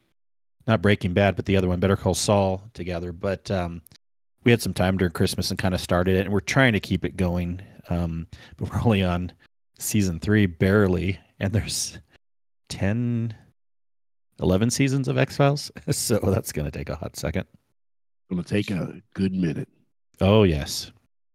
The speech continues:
Speaker 1: No, it's fun to talk about, um, T V, movie stuff, um, games. I think I talked about Avatar a little bit,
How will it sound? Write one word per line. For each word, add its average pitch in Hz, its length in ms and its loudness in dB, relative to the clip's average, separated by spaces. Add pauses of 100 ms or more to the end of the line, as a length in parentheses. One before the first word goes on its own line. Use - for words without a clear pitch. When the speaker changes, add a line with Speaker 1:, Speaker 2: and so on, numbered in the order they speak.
(960)
Speaker 1:
No, 233 100 2
it's - 120 0
fun 160 180 4
to 131 60 4
talk - 300 4
about, 104 520 2
um, 92 300 4
T 98 220 0
V, 92 120 4
movie 92 280 2
stuff, 92 600 -4
um, 87 380 -6 (760)
games. 98 680 0
I 98 80 -4
think - 380 -8 (320)
I 90 80 -4
talked - 340 -2
about 87 220 2
Avatar 90 480 2
a 87 40 2
little 90 240 2
bit, - 460 -4